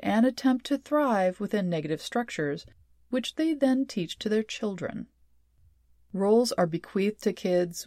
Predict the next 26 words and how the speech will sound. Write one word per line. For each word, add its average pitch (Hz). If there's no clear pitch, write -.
with 185
some 285
becoming 180
groomed 160
to 165
support -
the 170
needs 170
of 165
their 170
parents 185
and 190
older 175
siblings, 143
and 214
others 196
molded 180
into 185
peacemakers -
and 165
arbiters. -
Some 208
children 226
learn 185
to 202
be 185